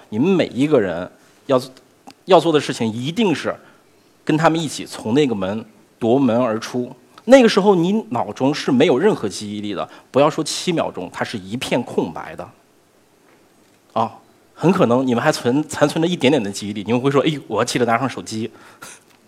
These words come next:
<laughs> 我是想用这个例子呢，来说明，一旦一个人加入大众以后，我们脑子是因为从众效应没有办法在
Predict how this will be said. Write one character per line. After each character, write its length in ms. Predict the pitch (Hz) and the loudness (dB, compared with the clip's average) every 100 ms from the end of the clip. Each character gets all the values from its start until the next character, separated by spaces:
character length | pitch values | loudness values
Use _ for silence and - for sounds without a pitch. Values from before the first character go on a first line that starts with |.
| _ _ _ _ _ - | _ _ _ _ _ -20
<laughs> 840 | _ - - - - - - - - | _ -20 -20 -20 -20 -20 -20 -20 0
我 100 | 147 | 2
是 120 | 233 | 4
想 80 | 220 | 4
用 140 | 208 | 4
这 160 | 226 247 | 4 4
个 40 | |
例 140 | 247 240 | 6 6
子 120 | 160 | 4
呢， 200 | 120 117 - - - | 2 0 -4 -14 2
来 160 | 120 | 2
说 200 | 139 185 | 4 4
明， 340 | 175 117 123 131 - _ _ _ _ _ _ _ - | 4 2 0 -4 -14 _ _ _ _ _ _ _ -10
一 160 | 123 | -6
旦 320 | 180 240 185 - - | 6 8 8 4 -6
一 160 | 113 | -6
个 160 | 139 170 | 2 2
人 300 | 120 107 131 | 2 0 0
加 140 | 170 | 2
入 120 | 165 | 2
大 160 | 147 165 | 4 4
众 220 | 185 170 | 4 0
以 80 | 110 | -2
后， 340 | 98 151 107 - - | -2 -2 -2 -8 -10
我 140 | 104 | -2
们 120 | 113 | 2
脑 220 | 147 107 82 | 4 2 0
子 340 | - 120 110 - _ _ | -2 0 -2 -10 _ _
是 220 | - 135 | -8 -2
因 100 | 139 | 2
为 100 | 151 | 2
从 160 | 147 127 | 0 0
众 120 | 151 | 2
效 200 | 147 131 | 4 4
应 160 | 98 82 | 2 0
没 140 | 107 | 2
有 120 | 180 147 | 4 2
办 280 | - 190 135 | 4 4 4
法 200 | 98 - | 0 -2
在 180 | - 131 | 2 2